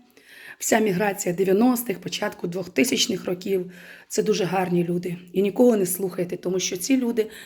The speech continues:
перші були волонтерами, перші, е, підставили плече українцям і перші приймали українців разом з німцями. Так що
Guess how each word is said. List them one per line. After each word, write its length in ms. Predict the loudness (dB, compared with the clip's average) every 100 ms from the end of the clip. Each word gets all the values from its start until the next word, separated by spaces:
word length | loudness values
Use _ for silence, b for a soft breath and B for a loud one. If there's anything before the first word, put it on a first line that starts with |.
| B B
перші 400 | 2 2 2 -4 -4
були 140 | -2
волонтерами, 760 | 0 0 0 0 2 2 0 -2 B B _
перші, 520 | 0 2 2 2 2 -2 B B -2
е, 260 | 2 2
підставили 540 | 0 -2 2 2 2 -2
плече 360 | -2 0 2
українцям 880 | 2 2 -2 0 -2 -4 -4 -4 -4 B B B -10
і 80 | 0
перші 340 | 2 2 0
приймали 440 | -2 -2 -2 -2
українців 760 | -4 -4 -4 -2 -2 -2 -4 -4
разом 380 | -4 0 0 0
з 100 | -2
німцями. 540 | -2 -2 -2 -2 -4 -10 -20 _ _ _ _ -20 -2
Так 200 | 0 0
що 200 | -4